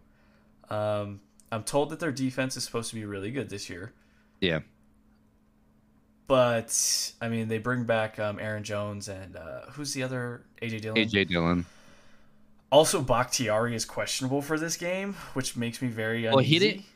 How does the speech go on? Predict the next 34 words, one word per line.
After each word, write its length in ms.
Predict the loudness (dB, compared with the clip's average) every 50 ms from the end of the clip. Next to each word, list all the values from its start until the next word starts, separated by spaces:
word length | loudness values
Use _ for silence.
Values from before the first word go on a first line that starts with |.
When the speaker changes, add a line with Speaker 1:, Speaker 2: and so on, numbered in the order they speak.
| _ _ -2
Speaker 2:
he 60 | 4
didn't 200 | 4 4 4 4
play 160 | 6 6 8
all 140 | 10 10 10
of, 180 | 10 8 8 6
all 240 | 6 6 8 8 6
of 120 | 6 6
last 300 | 6 6 6 6 4 0
year, 100 | -4 -4
and 100 | -2 0
they 60 | 2
were 80 | 2 2
Speaker 1:
Yeah, 80 | 2 0
Speaker 2:
fine. 300 | -4 -4 -4 -4 -6 -8 -6
Speaker 1:
and 120 | -6 -6 -4
he, 240 | -4 -4 -6 -6 -4
well, 160 | -2 -2 -2
he's 180 | 0 0 0 2
not 140 | 2 2 2
expected 420 | 2 0 0 -2 -2 -2 -4 -10
to 60 | -16
play 200 | -12 -10 -10 -10 -10
today. 240 | -10 -14 -16 -12 -8
So 180 | -8 -6 -4 -4
you're 220 | -4 -4 -4 -6 -8 -14 _ _
telling 300 | -4 0 0 2 2 2
me 60 | 2 2
you're 160 | 0 -2 -4
down, 720 | -8 -6 -2 0 2 2 4 2 2 0 -2 -6 -10 -14 -16 _ _ _ _ _ _ _ _ _ _ _ _ -20 _ _ _ _ _ _ -4
arguably 320 | -2 0 0 0 0 -2
your 120 | -2 -4 -4
top 280 | -2 -2 -2 0 0
wide 140 | 0 0 0
receiver. 440 | 0 -2 -4 -6 -8 -12 -12 -14 -16